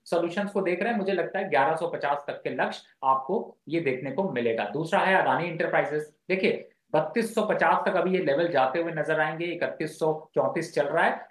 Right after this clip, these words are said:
मुझे लगता है जो मैं levels बता रहा हूँ, target बता रहा हूँ, उन पे प्रॉफिट book करिए, दोबारा फिर मौका देता है। ये एक ऐसा stock है दिन में कई बार मौके देता है। अदानी ग्रीन की बात कर लें,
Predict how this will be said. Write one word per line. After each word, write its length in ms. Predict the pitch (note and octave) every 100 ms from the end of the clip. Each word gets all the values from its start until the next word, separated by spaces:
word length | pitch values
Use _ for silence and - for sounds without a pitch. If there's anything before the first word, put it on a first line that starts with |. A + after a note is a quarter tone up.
| C#3+
मुझे 180 | D#3 G3
लगता 280 | E3 F#3+
है 280 | G#3 - - _ -
जो 140 | G3
मैं 160 | G#3+ F3+
levels 300 | F3 G#3 E3+
बता 220 | D3+ D#3+
रहा 140 | F3+ G3
हूँ, 100 | -
target 320 | C3+ D3+ F#3+
बता 180 | E3+ F#3
रहा 80 | A#3+
हूँ, 100 | A3+
उन 60 |
पे 60 | A#3+
प्रॉफिट 420 | G3+ F3 A#3+ G3
book 200 | A3+ -
करिए, 180 | A#3 B3
दोबारा 340 | G#3+ G#3 A#3
फिर 160 | C4 A#3+
मौका 320 | A#3+ A#3 G3+
देता 200 | F#3 F3
है। 220 | D#3 F#3
ये 80 | A#3+
एक 80 | A#3
ऐसा 220 | G#3+ A3+
stock 280 | A3 A3 A3+
है 80 | F#3+
दिन 160 | F#3+
में 240 | A3 A#3 - _ _ _ -
कई 160 | G#3 A#3+
बार 160 | A#3
मौके 280 | G#3+ F#3 F3
देता 280 | C#3+ C3 A2+
है। 260 | - - _ -
अदानी 280 | D3+ G3 G#3
ग्रीन 260 | D3+ E3
की 120 | F3+ G3
बात 240 | F#3 -
कर 140 | F#3+ G3
लें, 260 | G#3+ -